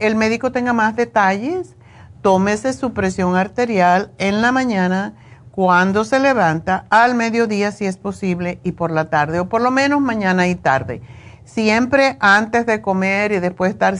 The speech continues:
diez minutos, em, orando o meditando, cerrando los ojos, respirando profundo, para que la presión no esté alterada. Esto es sumamente importante.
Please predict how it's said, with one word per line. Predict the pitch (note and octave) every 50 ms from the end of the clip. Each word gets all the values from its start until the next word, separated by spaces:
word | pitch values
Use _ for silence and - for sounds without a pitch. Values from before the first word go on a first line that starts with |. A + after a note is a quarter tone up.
| - - D3+
diez | F3 F#3 F#3+ G3 G#3+ A#3 A#3
minutos, | A#3 A#3 A3+ A3 G#3+ G#3+ G#3+ G#3 G#3 G#3+ G3+ G3 G3+ G3+ - - - - - - - - - -
em, | - F#3+ F#3 F3+ F3+ F3 F3 F3+ F3 - - -
orando | E3+ F3 D#3 F3+ E3+ E3+ F3 E3+ F3 F#3 F#3+ G3 G3+ G3+ G3+ F#3+ F#3 G3 F#3+ F#3+ F#3+ F#3+ F#3+ F#3+ F#3+ - - - - - -
o | G3 F#3+
meditando, | F#3+ F#3 F3+ F#3 F3+ G3 F#3+ F#3 - G3 F#3 F#3 F3+ F3+ F3+ F3+ F3+ F3+ F#3+ F#3+ F#3
cerrando | F#3 F#3+ F3+ F#3+ F3+ F3+ F#3 F#3 F3+
los | F3+ F3+ F#3 F#3 -
ojos, | F3+ D#3+ D#3 D#3+ E3 D#3+ E3 E3+ F3 E3+ F3+ F3 -
respirando | F3+ F3 F3+ F3 E3+ - - F#3+ F3 E3+ D#3+ D#3+ D#3+ D#3+ E3 E3
profundo, | E3 E3 D#3+ - - F#3+ G#3 G#3 G3 F3 D#3+ E3+ F3+ F3+ - - - - - - -
para | - F3 E3 E3 D#3+
que | E3 E3+
la | D#3+ D#3+ D#3 -
presión | E3 E3 E3 - F3 E3+ F3 F3 F3+ F3+ -
no | E3+ E3+ E3+ D#3+
esté | E3 E3 E3+ - - E3 E3 E3 - -
alterada. | - D#3 D3+ D#3+ D#3+ D3+ D3+ - - D#3+ D#3 D#3 D#3 D#3 D#3 D3+ D3 C#3+ C#3 D3 -
Esto | - F#3 G#3+ G#3+ - G3
es | F#3
sumamente | - F#3+ F#3 F3+ F3 E3+ E3+ E3 E3 E3+ E3 E3+ E3+
importante. | E3 E3 E3 - E3+ E3+ F3 F3 - F#3+ F#3+ F#3+ F#3+ F#3 D#3+ D3+ E3